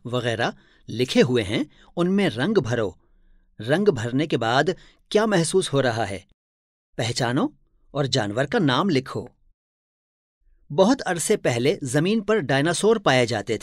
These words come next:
थे, लेकिन अब वो बाकी नहीं रहे। अब हम उन्हें फिल्मों,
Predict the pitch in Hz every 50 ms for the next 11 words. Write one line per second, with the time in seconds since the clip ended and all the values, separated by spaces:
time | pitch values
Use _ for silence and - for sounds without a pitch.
0 | - 117 98 - - _ _ _ _ _ _ _ _ - - - 123 127 - 143
1 | 139 143 - 135 175 180 175 190 214 202 123 123 113 - - 160 143 131 117 139
2 | 214 226 208 151 123 - - - _ _ _ _ _ _ _ _ _ _ _ _
3 | _ _ _ - - 190 170 143 165 190 196 190 190 156 135 139 170 165 - -
4 | - 117 123 127 139 170 226